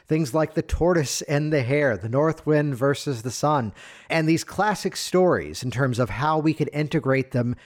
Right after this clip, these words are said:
into our hypnotic change work. And trust me on this, listen through this entire episode,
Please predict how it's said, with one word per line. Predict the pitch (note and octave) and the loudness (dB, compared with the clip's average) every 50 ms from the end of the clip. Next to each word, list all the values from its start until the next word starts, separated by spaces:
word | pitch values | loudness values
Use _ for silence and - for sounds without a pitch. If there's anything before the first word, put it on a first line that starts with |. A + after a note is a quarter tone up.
| - - _ _ _ | -20 -20 _ _ _
into | - E3+ E3+ F3+ E3+ F3 D#3+ | 0 2 2 2 2 2 4
our | D#3 D3 C3+ | 2 2 2
hypnotic | A#2 C#3 C#3+ - C3+ B2+ A#2 A2 G2+ - | 2 0 0 0 0 2 2 0 -2 -4
change | - - D3 D3 D3+ D#3 C3+ | -4 -2 0 0 2 2 2
work. | A#2+ C#3+ C#3+ C#3 - | 2 2 2 2 2
And | C3 A2 G#2+ G#2 G#2+ | -2 -4 -4 -6 -6
trust | - - F3+ F#3 - - D#3+ | -4 -2 -2 -2 -2 -4 -4
me | D3+ | -2
on | C3 A#2+ A2 | 0 0 0
this, | A2+ A#2 - - - | -2 -4 -6 -2 -2
listen | D3 D#3 - - F3 E3 | -2 0 0 -2 -4 -4
through | C3+ - D#3+ D#3 | -2 -2 0 0
this | C3+ C#3+ C3 - - | 2 0 -2 -2 -6
entire | A#2+ A#2 A#2 A#2+ A#2+ A2 G#2+ A2 | -6 -4 -2 -2 0 0 0 -2
episode, | A2+ A#2 - B2 - - G#2+ F#2 C#2+ - - | -2 -2 -4 -8 -8 -8 -8 -8 -8 -8 -12